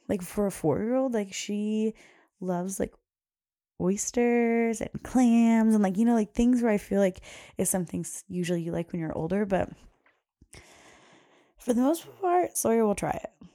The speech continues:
which I love. So I hope that she does that in Mexico when we eat weird stuff. <laughs> Um, but yeah, so those are our summer plans. It's, like, all I can think about, I think.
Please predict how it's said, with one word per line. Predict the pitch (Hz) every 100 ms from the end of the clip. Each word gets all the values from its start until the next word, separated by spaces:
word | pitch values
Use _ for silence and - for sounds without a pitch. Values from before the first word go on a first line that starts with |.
| _ _ _
which | 190
I | 160
love. | 98 50 50
So | - 202
I | 196
hope | 175 190 -
that | 185 170 - - _ _ - - _ _ _ _
she | - -
does | 185 170
that | 165
in |
Mexico | 156 160 -
when | 180
we | 165
eat | - -
weird | - -
stuff. | - -
<laughs> | - 233 - - 453 - 392 359 330 _ _ - - - - - - - _
Um, | 214 202 180 78 - 202 - - - - - - - _ _ _ _ _ _ _ _ _ _ _ _ - - - - - -
but |
yeah, | 226 - 180
so | - 202
those | 190
are |
our | 226
summer | 220 175 170
plans. | - - - 214 220 - _ - - -
It's, | 208
like, | 214 -
all | 175
I |
can | 180 -
think | - -
about, | - - 226 _
I |
think. | 202 117 113 240